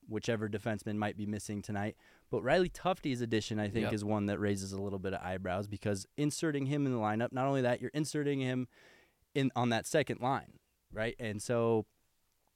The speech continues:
Speaker 1: you're inserting him with a purpose. You're inserting him with a plan to play, which means somebody has to come out.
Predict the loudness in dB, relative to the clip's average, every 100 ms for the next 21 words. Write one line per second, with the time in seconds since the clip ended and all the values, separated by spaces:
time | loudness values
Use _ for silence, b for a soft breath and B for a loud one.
0 | _ _ _ _ _ _ -20 _ _ _
1 | _ _ _ _ _ _ 2 6 6 4
2 | 2 2 4 2 0 0 0 0 -6 -6
3 | 0 2 2 -2 0 0 -2 -4 -4 -2
4 | -2 0 2 4 2 -2 -6 -4 -6 -4
5 | -2 2 4 4 0 -8 _ _ _ -6
6 | -6 -6 -10 -10 -10